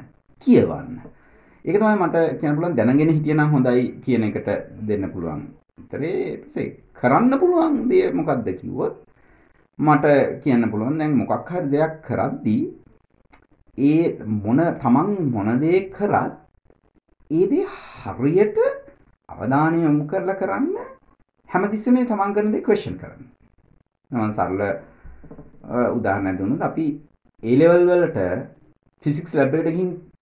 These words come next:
එක්ස්පෙරිමන්ට් එක කරනවනේ. ඩේටා පොයින්ට් පහක් ගහලා ඔතනින් ප්ලස් ආර ගහන්න කිව්වොත් ඒක ඇති සියයට සීය ලකුණු ගන්න. හරි, ඒක කරා ගෙදර ආවා. ෆිසික්ස් වලට A. දැන් කැම්පස් යන්න පුළුවන්. ඔබ විද්‍යාඥයෙක් වෙන්න කැමති නම් එහෙම කරන්න එපා.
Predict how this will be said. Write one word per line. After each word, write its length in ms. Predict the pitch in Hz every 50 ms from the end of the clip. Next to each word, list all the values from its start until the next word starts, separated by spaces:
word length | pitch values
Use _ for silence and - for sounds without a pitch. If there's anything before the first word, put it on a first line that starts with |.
| _ _ -
එක්ස්පෙරිමන්ට් 500 | 135 131 - - 170 175 185 185 185 180
එක 140 | 180 - -
කරනවනේ. 380 | 190 185 185 185 180 175 170 170 170 - - - - - - - - - 156 - - - - - - - -
ඩේටා 320 | 131 127 131 135 143 147
පොයින්ට් 220 | 143 135 135 135
පහක් 280 | - 139 127 127 120 -
ගහලා 360 | - 113 117 - 110 160 - -
ඔතනින් 320 | - - 143 139 135 135 131 123 - -
ප්ලස් 240 | - 127 107 - -
ආර 140 | 110 107 113
ගහන්න 260 | 110 110 110 98 101 92
කිව්වොත් 320 | 87 80 87 120 - - - - - _ _ _ _ -
ඒක 200 | - 117 127 131
ඇති 180 | 170 160 156 208
සියයට 280 | 202 165 156 147 143 139
සීය 180 | 139 135 131 117
ලකුණු 260 | 98 - 101 98 95
ගන්න. 240 | 90 80 - - - 403 - - _ _ _ _ _ _ -
හරි, 140 | 113 208 101 101 -
ඒක 80 | 110 -
කරා 360 | 143 127 123 113 127 170 214 202 170 131 120
ගෙදර 220 | 113 104 104 92
ආවා. 340 | 85 82 80 90 139 - - - - - _ _ _ _ - - - - _ _ _ -
ෆිසික්ස් 360 | 135 127 123 127 127 - -
වලට 240 | 110 - - - - 127
A. 40 | 113 - - - - _ _ _ - -
දැන් 140 | 85 101 120
කැම්පස් 340 | 120 113 110 113 107 -
යන්න 160 | 107 87 95 120
පුළුවන්. 280 | 156 131 - - - - - _ _ _ _ _ _ _ _ _ _ _ _ _ _ _ _ _ _ _ _ _ _ 302 285 _ _ _ _ _ _ _ _ - - _ _ _ _ _ _ _ _ _ _ -
ඔබ 140 | - 185 226 -
විද්‍යාඥයෙක් 720 | - - 113 147 214 240 254 269 254 233 277 277 269 -
වෙන්න 180 | 277 269 277 269
කැමති 220 | 277 269 269 254
නම් 60 | 285 349
එහෙම 260 | 302 247 233 233 240
කරන්න 260 | 240 233 247 269 392 381
එපා. 200 | - - - -